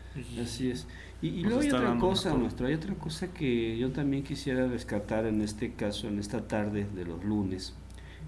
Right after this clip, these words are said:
Speaker 2: y ustedes saben cómo soy de preguntón, y bueno, una de las cosas es de que estas ofrendas o estas manifestaciones, eh,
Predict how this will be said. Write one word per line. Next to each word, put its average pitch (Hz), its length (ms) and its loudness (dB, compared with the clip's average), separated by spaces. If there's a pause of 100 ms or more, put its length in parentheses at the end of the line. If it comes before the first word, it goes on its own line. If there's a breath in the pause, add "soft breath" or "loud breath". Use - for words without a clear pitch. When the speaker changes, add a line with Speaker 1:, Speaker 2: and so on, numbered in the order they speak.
Speaker 2:
y 92 160 -4
ustedes 104 240 -2
saben 104 180 0
cómo 104 180 -2
soy 104 180 -2
de 101 60 2
preguntón, 101 760 -2 (640 loud breath)
y 101 160 0
bueno, 113 440 2
una 139 240 6
de 127 100 2
las 107 240 0
cosas 123 340 -4
es 127 40 -4
de 120 200 0
que 95 680 0
estas 156 440 0
ofrendas 110 840 0
o 104 80 0
estas 104 300 -2
manifestaciones, 104 1080 -2 (440 loud breath)
eh, 90 840 -2